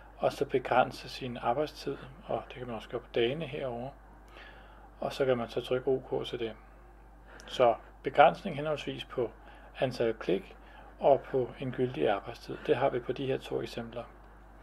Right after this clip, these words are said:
Og hernede kan vi så have en permanent kode, for eksempel, som både kan betjenes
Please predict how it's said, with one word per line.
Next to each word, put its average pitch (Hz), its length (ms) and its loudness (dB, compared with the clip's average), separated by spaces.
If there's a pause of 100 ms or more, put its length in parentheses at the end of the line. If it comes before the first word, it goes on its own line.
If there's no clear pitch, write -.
(580)
Og 131 100 6
hernede 175 440 4
kan 139 100 -2
vi 139 60 -4
så 139 140 0
have 123 240 0
en 131 100 -6
permanent 123 560 -4
kode, 165 340 2
for 175 100 -2
eksempel, 156 420 -6 (540)
som 170 380 4 (1400)
både 175 360 10
kan - 180 -2
betjenes - 760 -4